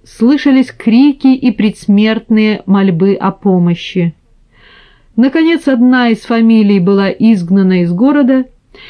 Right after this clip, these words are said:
и победители Бальони ликовали, воздвигая на улицах алтари и с благодарностью преклоняя колени перед изображениями Мадонны и святых.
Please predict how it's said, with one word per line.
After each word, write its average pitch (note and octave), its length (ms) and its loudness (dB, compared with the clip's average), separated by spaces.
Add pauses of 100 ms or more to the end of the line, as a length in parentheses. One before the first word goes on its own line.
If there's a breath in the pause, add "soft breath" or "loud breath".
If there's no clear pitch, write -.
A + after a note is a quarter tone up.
(160 loud breath)
и D4 120 0
победители C#4 960 0
Бальони G#3+ 840 0 (180)
ликовали, A3+ 880 0
воздвигая F#3+ 720 0
на F#3+ 160 0
улицах G3 640 -2
алтари G#3 680 -2 (380 soft breath)
и A3 100 2
с G3 60 -6
благодарностью B3 1000 -2
преклоняя B3 600 0
колени A#3 720 0 (140)
перед G3 260 0
изображениями G3+ 960 0
Мадонны A#3 640 0
и - 200 -4
святых. G3+ 720 -4